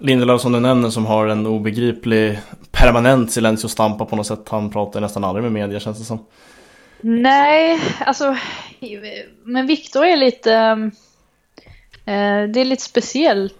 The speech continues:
Speaker 2: där med hon-, alltså jag tror, eh, speciellt fall, liksom. Ehm, för dels är det, jag, jag tror att när man går till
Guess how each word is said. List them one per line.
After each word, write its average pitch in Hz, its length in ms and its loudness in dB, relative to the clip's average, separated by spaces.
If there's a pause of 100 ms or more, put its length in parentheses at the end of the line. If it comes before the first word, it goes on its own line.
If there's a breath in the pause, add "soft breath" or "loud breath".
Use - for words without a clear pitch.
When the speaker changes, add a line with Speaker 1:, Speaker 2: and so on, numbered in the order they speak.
Speaker 2:
där 226 220 2
med 190 240 -6
hon-, 208 200 0
alltså 220 160 -2
jag 233 80 -4
tror, 240 160 4
eh, 139 520 -8
speciellt 226 500 0
fall, 240 680 0 (140)
liksom. - 460 -6 (100)
Ehm, 185 840 0
för 233 120 -4
dels 247 400 0
är 240 200 2
det, 202 100 -4
jag, 220 200 -2
jag 220 120 -10
tror 233 140 -2
att 214 60 -4
när 226 80 -2
man 220 200 -2
går 214 280 2
till 202 380 -6